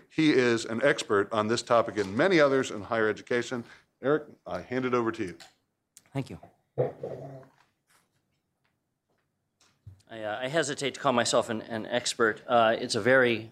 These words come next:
Speaker 2: uh, complex process, and it strikes me that, uh, a-, as I mentioned to a couple people, that many of the questions from the audience in the first panel were about, uh, really directed at sort of a, a,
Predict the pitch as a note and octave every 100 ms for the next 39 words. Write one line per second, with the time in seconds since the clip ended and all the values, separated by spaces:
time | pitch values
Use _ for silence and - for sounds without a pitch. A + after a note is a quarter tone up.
0 | - A2+ G2+ G2 C3 A#2+ C3 A#2 - -
1 | _ _ _ _ _ - D#3+ D3+ A#2+ C3+
2 | C3 B2+ - D#3+ D#3 D#3 C#3 A#2+ A#2 -
3 | A#2 A#2 A2+ G#2+ - A2 A#2 B2+ B2 B2
4 | B2+ A2 G#2+ D3 C3 A#2+ A2+ A2 G#2 -
5 | - - - D#3 F3 G3+ F3+ D3 F3 F3+
6 | D#3+ C3 C3+ C3+ D3 E3 A2+ - A#2 -
7 | C3 - D3 D3 A#2+ A#2 A2 A#2 A#2 -
8 | _ _ _ - A#2 A2+ - C#3+ D#3 F3+
9 | D3+ C3+ C#3 C#3+ C#3+ A#2+ B2 - B2+ A2+
10 | G#2 - A#2 A2